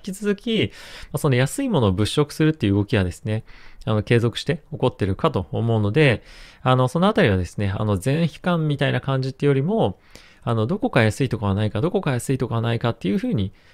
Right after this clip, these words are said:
まあ、感じで、まだ、あの、なんていうんですかね、リスクを、まあ、しっかりと取るというか、取れるところで、あの、取っていこうっていうような動きは、ちゃんと見ては取れてるんじゃないかなと思ってます。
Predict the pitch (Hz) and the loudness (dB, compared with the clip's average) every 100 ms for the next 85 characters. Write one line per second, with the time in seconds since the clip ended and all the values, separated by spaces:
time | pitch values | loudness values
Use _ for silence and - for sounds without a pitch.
0 | - 123 143 139 135 151 185 104 - - | -10 -2 0 0 0 0 0 0 -4 -20
1 | - - 202 247 160 104 - 110 113 107 | -20 -6 -2 2 2 0 0 0 2 2
2 | 104 101 - - - - _ _ _ _ | 2 0 -4 -20 -20 -20 _ _ _ _
3 | 117 113 - 101 - 110 107 104 117 - | -2 -2 -2 -10 -8 -6 -4 -2 -4 0
4 | 143 139 170 156 95 117 113 - - 269 | 2 4 4 0 0 -2 -4 -6 -6 -4
5 | 226 110 - 104 98 98 95 101 95 - | 0 0 0 0 0 -2 -2 -2 -4 -6
6 | - - - - - - - - - - | -20 -20 -20 -20 -20 -20 -20 -20 -20 -2
7 | 147 185 196 147 240 233 107 95 107 104 | 2 2 2 0 0 2 2 0 -2 -2
8 | 95 107 - 101 - 110 - 226 110 92 | -2 -4 -4 -6 -2 -4 -2 0 0 0
9 | 85 95 95 - 117 101 120 123 104 95 | -2 -6 -8 -6 -6 -2 -2 -2 -6 -6
10 | - 101 - 107 101 117 110 101 98 92 | -4 -4 -2 -2 -2 -4 -6 -6 -6 -2
11 | 170 190 98 92 - - 123 87 | -4 -2 -2 -2 -6 -10 -10 -12